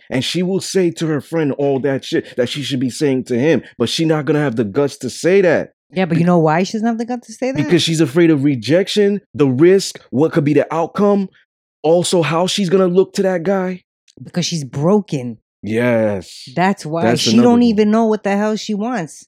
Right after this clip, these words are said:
Speaker 1: Yeah, that's another reason.
Speaker 2: Yeah.
Speaker 1: So, that's why they don't believe it.
Speaker 2: Mm.
Speaker 1: It's not, that's, it's not something they see every day.
Speaker 2: Exactly.
Speaker 1: So a woman that's like, "Yo, discipline is too good to be true. Discipline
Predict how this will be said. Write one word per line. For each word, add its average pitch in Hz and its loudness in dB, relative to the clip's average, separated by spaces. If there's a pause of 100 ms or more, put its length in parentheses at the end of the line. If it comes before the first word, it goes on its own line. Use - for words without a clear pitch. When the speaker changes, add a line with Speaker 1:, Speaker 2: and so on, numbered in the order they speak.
Speaker 1:
Yeah, 104 0
that's 110 -4
another 113 -2
reason. 90 -8
Speaker 2:
Yeah. - -14 (480)
Speaker 1:
So, 147 0 (760)
that's 127 0
why 135 2
they 123 4
don't 117 0
believe 110 0
it. 82 -8 (280)
Speaker 2:
Mm. 147 -12
Speaker 1:
It's 139 -4
not, 147 0
that's, - -4 (100)
it's 143 0
not 165 0
something 165 2
they 147 2
see 175 0
every 139 2
day. 113 2
Speaker 2:
Exactly. 135 -8
Speaker 1:
So 165 2
a 151 4
woman 208 2
that's 185 -2
like, 156 -8
"Yo, 156 -8
discipline 175 -4
is 139 -6
too 165 -4
good 139 -2
to 123 -4
be 123 0
true. 185 -4 (400)
Discipline 165 -2